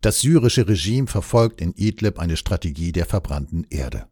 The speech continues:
Laut Bild-Zeitung plündern Assad-Schergen Häuser der Vertriebenen und Aktivisten erklären dort die Raubzüge der syrischen Soldaten.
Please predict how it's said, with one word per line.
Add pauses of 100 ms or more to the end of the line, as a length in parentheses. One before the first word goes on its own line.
(1500)
Laut
Bild-Zeitung
plündern
Assad-Schergen
Häuser
der
Vertriebenen
und
Aktivisten
erklären
dort (300)
die
Raubzüge
der
syrischen
Soldaten.